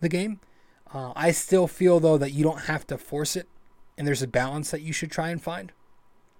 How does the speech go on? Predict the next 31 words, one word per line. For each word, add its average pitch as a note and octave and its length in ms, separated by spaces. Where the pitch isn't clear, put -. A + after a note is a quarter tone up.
Um, B2+ 240
you B2+ 100
got C#3 180
other C#3+ 220
guys C#3+ 320
to - 80
look C3+ 200
at. - 180
But F3 120
that's G#3+ 240
really G3+ 160
my E3 120
only D#3 240
big-time C3+ 500
complaint. C#3+ 420
I D#3+ 100
thought E3+ 200
the D#3+ 80
offense D3+ 360
worked D#3 340
good. D3+ 300
The D3+ 60
process - 520
was B2 160
there. C3 180
The D3 80
Knicks G3 220
are C4 60
gonna A3+ 180
run F3+ 240
those D#3+ 420